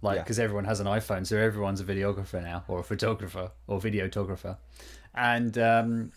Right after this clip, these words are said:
Speaker 1: <laughs> yeah. And so, but then when, <laughs> but then when it comes to things like that, people become,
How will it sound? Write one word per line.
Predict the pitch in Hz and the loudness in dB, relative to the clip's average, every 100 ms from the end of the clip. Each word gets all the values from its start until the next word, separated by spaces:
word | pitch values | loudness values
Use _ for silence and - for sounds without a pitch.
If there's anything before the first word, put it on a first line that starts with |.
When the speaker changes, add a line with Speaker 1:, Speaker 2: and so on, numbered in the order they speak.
| - - - | -20 -16 -12
Speaker 1:
<laughs> | - _ _ - | -12 _ _ -6
yeah. | - 110 170 107 - - - - - - | -4 0 0 0 -4 -14 -14 -14 -10 0
And | 123 127 117 | 2 2 2
so, | - 135 135 - _ _ | 4 6 4 0 _ _
but | 151 139 | 2 6
then | 151 156 | 4 6
when, | 160 - - - 123 - | 2 4 0 0 -4 -2
<laughs> | 110 - - - - - | -8 -8 -8 -8 -10 -2
but | 123 123 | -2 2
then | 151 160 156 | 2 4 0
when | 123 143 | 0 0
it | 127 | 0
comes | - 165 170 | 0 0 0
to | - | -4
things | 139 139 131 120 | 0 2 2 2
like | 120 107 107 - - | 2 2 0 -4 2
that, | 139 104 - - | 2 2 -2 -10
people | - 147 156 | -4 -2 0
become, | 135 127 139 127 120 | 0 0 2 2 0